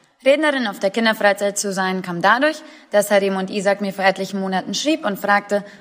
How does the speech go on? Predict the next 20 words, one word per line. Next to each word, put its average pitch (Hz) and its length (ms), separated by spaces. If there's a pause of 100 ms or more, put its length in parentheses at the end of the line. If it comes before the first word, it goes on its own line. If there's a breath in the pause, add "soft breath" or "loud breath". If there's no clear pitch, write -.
ob 262 160
ich 277 140
eventuell 233 480
daran 220 260
interessiert 240 540
sei. 131 220 (400 soft breath)
Ein 180 160
Blick 240 240
auf 196 120
meinen 185 280
Terminkalender 262 760
und 202 140
auf 185 100
meine 180 200
vorigen 240 420
Erfahrungen 190 560
auf - 160
Kinderfreizeit 226 720
sagte 233 300
mir, 220 220